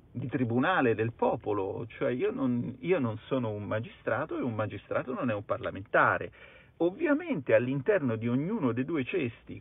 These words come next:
quello dei magistrati e quello dei parlamentari, ci sta qualcuno che pensa di essere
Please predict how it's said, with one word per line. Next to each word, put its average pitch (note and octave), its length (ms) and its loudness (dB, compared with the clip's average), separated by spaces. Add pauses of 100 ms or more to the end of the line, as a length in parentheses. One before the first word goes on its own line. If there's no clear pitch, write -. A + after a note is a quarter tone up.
quello A2 380 -2
dei G#2+ 140 -6
magistrati G#2 800 -4
e A2 180 -12
quello B2 320 2
dei G#2 140 -4
parlamentari, G#3 880 0
ci - 220 -8
sta - 280 0
qualcuno B2+ 640 0 (640)
che B3+ 140 0
pensa A#2+ 720 2
di A#2+ 320 -2
essere B2+ 640 6